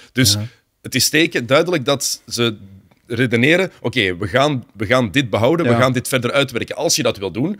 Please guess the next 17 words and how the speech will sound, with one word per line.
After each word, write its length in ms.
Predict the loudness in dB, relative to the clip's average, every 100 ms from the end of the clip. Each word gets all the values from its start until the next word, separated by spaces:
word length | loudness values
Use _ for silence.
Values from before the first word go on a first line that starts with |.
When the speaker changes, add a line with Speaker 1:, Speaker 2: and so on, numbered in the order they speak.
| _
Speaker 1:
of 140 | -10 -4
je 60 |
nu 100 | -4
fan 160 | 0 2
bent 140 | 2 -2
of 120 | -4
niet, 180 | -6 -2
maar 160 | -4 -4 _
gewoon 260 | -2 -2 -2
in 80 | -4
het 100 | -2
achterhoofd 440 | -4 -2 -2 -2
van, 220 | -4 -4 -8
het 100 | -6
gaat 180 | -2 2
sowieso 300 | 2 2 0
gebeuren 400 | -2 0 0 0